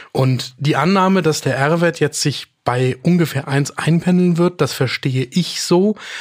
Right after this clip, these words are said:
wenn die Regeln weiter funktionieren, wenn sich alle an die Basismaßnahmen halten, dann wird er sich um die eins einpendeln.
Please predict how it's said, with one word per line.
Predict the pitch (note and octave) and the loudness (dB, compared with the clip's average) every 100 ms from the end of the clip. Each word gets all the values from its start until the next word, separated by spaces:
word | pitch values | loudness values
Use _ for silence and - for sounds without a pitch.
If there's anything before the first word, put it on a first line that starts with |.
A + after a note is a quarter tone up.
| - - - | -14 -16 -6
wenn | A#2 B2 E3 G3+ | 0 2 4 2
die | F3+ D3+ | 2 2
Regeln | C#3+ D#3 D#3+ D3+ | 2 2 2 2
weiter | A#2+ B2 D3 | 0 0 -2
funktionieren, | - C#3 B2+ - B2+ C#3+ C#3+ G#2+ | -2 -2 -2 0 2 2 2 0
wenn | G#2 A2+ | -2 -2
sich | A#2 A2+ | -4 -4
alle | C3 C#3+ E3 | -2 0 0
an | C#3 | -2
die | C3+ | -2
Basismaßnahmen | C3 A2+ C#3 C#3 B2+ B2 A#2+ - A#2+ A#2+ A2 | 0 0 2 0 0 -2 -2 -2 -2 -2 0
halten, | C#3 D3+ C3+ G2 - - - - - - - | 0 -2 -4 -8 -10 -16 -14 -12 -14 -8 -2
dann | C3 E3+ C#3+ | 2 2 2
wird | E3+ E3 | 2 2
er | D3 | 2
sich | D3+ D3+ | 0 0
um | C#3+ | -2
die | C3+ C3 | 0 0
eins | B2+ B2 | 0 -2
einpendeln. | - C3 A#2+ A2+ A2 F#2+ F#2 | -2 -2 0 0 0 -2 -8